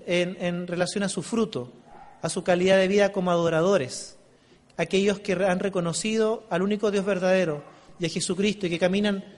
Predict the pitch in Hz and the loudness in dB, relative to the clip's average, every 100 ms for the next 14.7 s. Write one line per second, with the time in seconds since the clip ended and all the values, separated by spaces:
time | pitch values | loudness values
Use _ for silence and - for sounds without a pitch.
0 | - _ 175 170 240 247 254 254 254 214 | -20 _ -4 2 4 4 4 4 4 2
1 | 185 202 190 196 196 190 185 180 196 190 | -2 0 2 4 4 6 4 2 0 0
2 | 233 247 226 202 190 190 180 160 135 127 | 2 4 4 4 2 0 -2 -2 -2 -8
3 | - - _ _ _ - - - - 262 | -16 -20 _ _ _ -20 -20 -20 -4 0
4 | 277 262 254 269 294 226 233 240 269 294 | 4 4 6 8 8 4 0 2 4 4
5 | 254 277 262 202 196 208 - - - _ | 4 4 4 2 0 -2 -10 -20 -20 _
6 | - - - 190 190 196 202 277 240 165 | -20 -20 -6 0 2 2 2 2 2 0
7 | 175 - - - - - 202 208 226 226 | -4 -12 -20 -20 -20 -2 0 2 4 6
8 | 269 294 285 254 233 254 247 190 190 185 | 6 6 6 6 4 4 4 4 4 4
9 | 190 196 170 262 254 196 208 202 214 - | 2 2 0 4 4 4 0 2 0 2
10 | 185 185 180 240 220 220 190 269 302 285 | 2 4 2 0 -2 -2 0 6 6 6
11 | 262 240 247 208 214 226 254 202 - - | 4 4 2 4 4 4 4 0 -4 -16
12 | - - - 220 233 247 285 277 269 277 | -20 -20 4 6 8 8 6 6 6 6
13 | 285 269 - 311 320 302 269 254 254 269 | 4 0 2 4 8 8 8 8 8 8
14 | 240 262 254 254 208 214 - | 8 8 8 6 2 0 -10